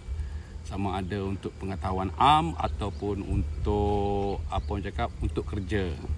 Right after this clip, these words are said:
membantu peluang-peluang kerja ataupun membantu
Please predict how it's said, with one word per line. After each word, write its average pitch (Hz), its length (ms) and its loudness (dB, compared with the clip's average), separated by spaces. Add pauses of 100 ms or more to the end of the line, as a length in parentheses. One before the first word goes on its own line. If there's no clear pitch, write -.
(280)
membantu 110 1040 2
peluang-peluang 101 640 0
kerja 104 480 0
ataupun 95 400 -4
membantu 95 480 -2